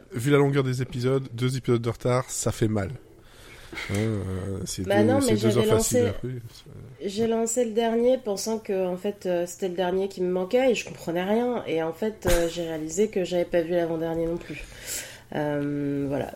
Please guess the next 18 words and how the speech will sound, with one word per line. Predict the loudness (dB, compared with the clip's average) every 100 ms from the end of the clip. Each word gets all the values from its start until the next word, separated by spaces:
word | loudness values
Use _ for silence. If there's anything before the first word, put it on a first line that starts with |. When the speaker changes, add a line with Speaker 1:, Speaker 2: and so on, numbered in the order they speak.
| -4
Speaker 2:
Donc | 0 0
du | -2
coup, | -4 -2
bah, | 0 0
j'ai | 0 -2
rattrapé | -2 -2 -4 -4
ça | -2 2 4 4 2
et | 4 4 4
puis | 0 -2 0
j'ai | -2
regardé | -4 -4 -6 -2 0 0
Succession | -2 -6 -4 -2 0 0 0 -4 -2
aujourd'hui. | -4 -2 -6 -2 0 0
Je | 0 -4
n'en |
dirai | -4 -2 -2
pas | -2
plus. | -4 -6 -2 0 0 -2